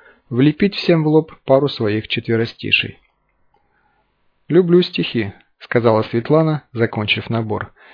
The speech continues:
Некоторое время назад даже пыталась сочинять. "Мой дед называл меня дерьмовым футуристом", ответил Берг, присев, чтобы прочесть фамилию и имя,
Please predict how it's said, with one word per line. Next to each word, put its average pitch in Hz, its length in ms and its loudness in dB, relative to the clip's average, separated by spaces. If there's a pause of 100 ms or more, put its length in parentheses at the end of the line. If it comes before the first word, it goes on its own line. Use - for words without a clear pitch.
(220)
Некоторое 147 440 6
время 147 280 6
назад 147 380 2
даже 123 220 4
пыталась 113 440 -2
сочинять. 117 640 -8 (1400)
"Мой 135 220 4
дед 170 200 2
называл 151 460 4
меня 147 340 0
дерьмовым 135 640 2
футуристом", 117 720 -2 (180)
ответил 113 480 0
Берг, 143 380 0 (500)
присев, 160 400 2
чтобы 143 300 0
прочесть 143 440 0
фамилию 147 560 2
и 156 220 -2
имя, 104 300 -4